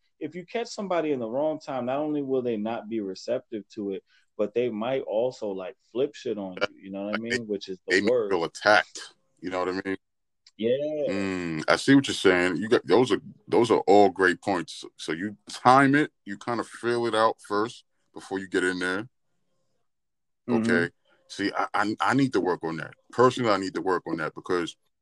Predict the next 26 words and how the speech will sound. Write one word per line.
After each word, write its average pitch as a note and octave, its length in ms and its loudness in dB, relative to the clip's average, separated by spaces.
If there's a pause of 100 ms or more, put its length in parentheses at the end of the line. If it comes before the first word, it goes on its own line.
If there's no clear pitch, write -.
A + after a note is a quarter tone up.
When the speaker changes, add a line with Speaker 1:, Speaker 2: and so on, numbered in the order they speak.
(340)
Speaker 2:
like, - 120 -4
Speaker 1:
Yeah, A#2 140 2
Speaker 2:
right - 160 6
n- G2 260 -4
Speaker 1:
it E3+ 140 -2
could B3+ 120 -8
take C#4 180 -4
a G#3+ 60 -2
while. A#3 300 -4
You B2+ 120 -10
never D3+ 180 -4
Speaker 2:
like, A2+ 80 0
Speaker 1:
know. F3 120 -2
Speaker 2:
right, D#3 240 6
like, A2 220 0
right A#2+ 220 2
now, B2 280 0
the - 120 -20
person G#2+ 300 -8
I'm F#2 100 -10
dealing F#2 300 -4
with, D#2+ 200 -4
right, F2 280 0
she's A2 400 -8
a E2 180 -2 (240)
ultra G#2 600 2